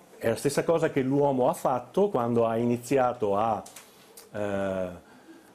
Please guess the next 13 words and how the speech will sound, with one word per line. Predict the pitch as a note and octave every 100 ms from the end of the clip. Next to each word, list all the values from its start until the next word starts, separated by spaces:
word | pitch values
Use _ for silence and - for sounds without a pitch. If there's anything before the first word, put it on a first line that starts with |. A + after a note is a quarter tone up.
| -
ehm, | G2+ F#2 F2+ F2 F2 - - - -
inserire | - F#3+ - D#3+ D#3+ C#3+
il | A2+
latte | B2+ B2+ A#2+
vaccino | B2 A#2+ G3 C3+ G2
a |
metà | G#2 G2+ B2 A#2
del | G#2 G2 F#2+
diciannovesimo | F2+ F#2+ A2 G#2+ A2+ G#2+ G#2+
secolo, | - A#2 A2 G2 F2 - - - - -
eh, | G2 F#2+ F2+
nell'alimentazione | F2+ G2 G#2+ G#2+ G2+ G#2+ A2+ A#2+ - D#3 C#3+ G#2
per, | - G2+ F#2+ F2+ E2+